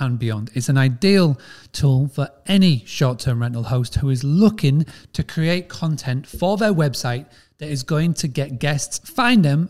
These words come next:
from the search engines. Now, that tool, that free tool, is one that everybody can use right now. It's called Google Suggestions. Now, how do you find it? Very simple.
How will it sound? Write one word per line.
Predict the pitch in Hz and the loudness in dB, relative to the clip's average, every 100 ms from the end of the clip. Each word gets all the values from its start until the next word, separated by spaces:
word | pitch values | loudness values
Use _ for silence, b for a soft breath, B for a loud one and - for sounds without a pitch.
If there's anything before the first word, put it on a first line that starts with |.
| - | -8
from | - - 143 139 139 | -10 -2 2 2 0
the | - | -4
search | 131 190 175 139 | -2 0 0 -2
engines. | 117 110 113 - B B B | -2 -4 -10 -14 B B B
Now, | 151 147 | 0 2
that | 143 220 214 | 4 2 2
tool, | - 160 196 - | 2 4 4 0
that | 156 | -8
free | - 190 185 | -4 0 2
tool, | 170 165 185 | 4 2 2
is | 135 | 0
one | 143 | 0
that | 139 | -2
everybody | 165 170 160 143 | -2 -2 0 -2
can | - 135 | -2 -2
use | 135 127 | 0 0
right | 123 175 190 | -2 -2 0
now. | 147 135 | 0 0
It's | 139 107 | 0 -6
called | - 123 117 | -4 -4 0
Google | 139 139 135 | 2 4 4
Suggestions. | 123 127 117 113 - 123 127 - B B B B | 0 -2 -4 -6 -8 -12 -14 -16 B B B B
Now, | 143 151 | 0 0
how | - 170 214 | -4 -2 0
do | 180 | 4
you | 185 170 | 4 2
find | - 156 190 | 2 2 2
it? | 220 220 | 0 -2
Very | - 123 170 151 | -4 0 2 2
simple. | - 156 160 190 214 | 2 0 0 0 -2